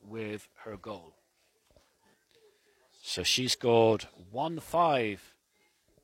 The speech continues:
by my count. And it's now four eight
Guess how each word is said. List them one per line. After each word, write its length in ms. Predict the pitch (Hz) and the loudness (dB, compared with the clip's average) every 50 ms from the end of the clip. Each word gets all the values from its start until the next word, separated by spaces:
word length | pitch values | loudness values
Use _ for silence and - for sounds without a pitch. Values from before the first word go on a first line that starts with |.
| _ _ _ _ _ _ _ _ _ _ - | _ _ _ _ _ _ _ _ _ _ -18
by 80 | 95 98 | -14 -10
my 180 | 104 107 110 | -8 -8 -8
count. 440 | 110 - - 131 143 165 - - - - - _ _ _ _ _ _ _ _ _ _ _ _ _ _ _ _ _ _ _ _ _ _ _ _ - | -8 -6 -4 -4 -4 -4 -4 -6 -10 -12 -18 _ _ _ _ _ _ _ _ _ _ _ _ _ _ _ _ _ _ _ _ _ _ _ _ -12
And 140 | - 98 98 | -10 -8 -8
it's 200 | 92 - - - | -6 -6 -6 -2
now 340 | 110 113 113 107 107 104 - _ _ _ _ _ _ _ _ _ _ _ _ | 2 2 4 4 2 0 -4 _ _ _ _ _ _ _ _ _ _ _ _
four 460 | - - - - 170 147 131 127 131 | -20 -16 -2 0 2 2 4 2 2
eight 320 | 147 123 85 - - - | 0 -2 -2 -4 -6 -8